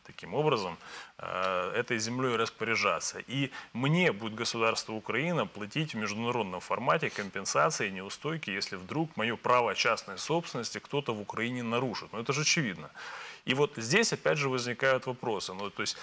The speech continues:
если вот аренда, то в чём проблема, если это брать? Либо это аренда на, там, сто, двести, триста лет. Ну, вот, максимальный срок аренды в Великобритании, там, это девятьсот девяносто девять лет. А, в чём дело? Почему не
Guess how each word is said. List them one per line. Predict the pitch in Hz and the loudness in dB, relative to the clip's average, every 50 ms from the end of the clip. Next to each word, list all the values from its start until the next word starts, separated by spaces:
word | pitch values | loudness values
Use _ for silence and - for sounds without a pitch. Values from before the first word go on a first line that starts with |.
| - - - - - | -12 -14 -12 -2 2
если | 143 170 - - 165 | 4 4 4 2 2
вот | 156 156 147 - - - - - - - | 2 2 0 0 -4 -12 -18 -20 -4 0
аренда, | 117 123 - 147 139 131 110 95 87 82 78 78 - - _ _ _ _ _ _ _ _ _ _ | 2 2 2 2 2 2 0 0 -2 -4 -6 -6 -10 -16 _ _ _ _ _ _ _ _ _ _
то | - 120 117 | -2 -2 -2
в | 110 - | -2 0
чём | - - 180 185 175 | 2 2 2 2 2
проблема, | - 147 135 131 131 160 180 202 185 156 127 | 4 4 4 4 4 2 2 2 2 2 2
если | 117 120 127 - - 127 | 2 2 2 2 2 0
это | 113 - 123 | 0 0 0
брать? | 107 98 - 110 101 95 - | -2 2 4 4 4 2 0
Либо | 101 107 113 110 107 | -2 -2 0 2 2
это | 101 92 - 95 - | 2 2 2 -2 0
аренда | - 101 104 135 156 175 185 175 175 175 175 180 - - _ _ _ - | 0 0 2 2 2 2 2 2 2 2 0 0 -4 -14 _ _ _ -8
на, | 95 101 113 127 127 107 | -4 0 2 2 2 2
там, | - 92 82 82 | 0 -4 -6 -2
сто, | - - - - 117 113 101 | -2 -2 -2 -2 -4 -4 -4
двести, | 87 85 87 98 113 113 104 - - - 90 | -6 -6 -4 -2 -2 0 -2 -2 -4 -6 -10
триста | - 107 110 113 - - - - | -6 -6 -2 -2 -2 -2 -2 -6
лет. | 87 85 82 78 - - | -6 -6 -6 -8 -8 -10
Ну, | 92 95 | -10 -8
вот, | 95 92 - - | -8 -10 -10 -12
максимальный | - 92 87 87 90 92 98 110 117 - - 120 123 120 123 120 113 | -14 -14 -12 -12 -10 -8 -8 -4 -2 -2 -2 0 2 2 2 4 2
срок | - - 117 110 - | 0 0 0 -2 -2
аренды | 123 123 147 156 156 131 | 0 0 2 2 0 0
в | 104 | -2
Великобритании, | 107 104 101 104 98 98 98 - 123 123 117 101 90 | -4 -6 -6 -6 -8 -6 0 0 0 0 0 -4 -8
там, | - - 92 90 | -8 -10 -12 -12
это | 90 - - 95 | -12 -12 -12 -10
девятьсот | 92 101 104 107 - - 120 107 | -10 -8 -6 -4 -4 -4 -2 -4
девяносто | 110 113 110 104 - - 107 | -4 -4 -2 -4 -4 -4 -4
девять | 107 101 95 87 82 82 - | -8 -6 -6 -6 -6 -8 -6
лет. | 82 82 82 - - - - - - - - - - _ | -6 -6 -6 -8 -10 -14 -14 -12 -12 -12 -14 -16 -6 _
А, | - 87 87 85 - - - - | 0 2 2 2 0 -2 -10 -14
в | - - | -2 0
чём | - - 160 165 156 | 4 4 4 4 4
дело? | 139 117 90 85 - | 2 2 2 0 0
Почему | - 104 - - - 147 156 147 | 0 2 2 2 2 2 2 2
не | 135 127 | 2 2